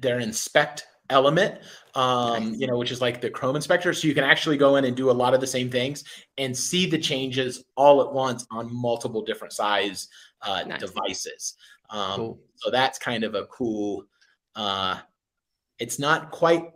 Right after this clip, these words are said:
Speaker 1: as great yet as the Chrome,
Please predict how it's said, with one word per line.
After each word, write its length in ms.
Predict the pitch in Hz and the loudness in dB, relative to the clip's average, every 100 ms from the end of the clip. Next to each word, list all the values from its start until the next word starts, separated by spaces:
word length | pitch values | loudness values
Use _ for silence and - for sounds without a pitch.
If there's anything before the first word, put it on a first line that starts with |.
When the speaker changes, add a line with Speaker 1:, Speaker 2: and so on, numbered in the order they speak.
| - | -4
Speaker 1:
as 640 | 147 180 196 208 214 214 | 0 2 2 2 0 -2
great 340 | - 185 170 | 0 2 2
yet 260 | 170 156 151 | 2 0 0
as 380 | 135 135 139 120 | -2 0 0 -2
the 340 | - 127 107 - | -4 -2 -2 -8
Chrome, 800 | - 147 139 139 135 135 135 135 | -10 -6 -4 -2 -4 -4 -8 -10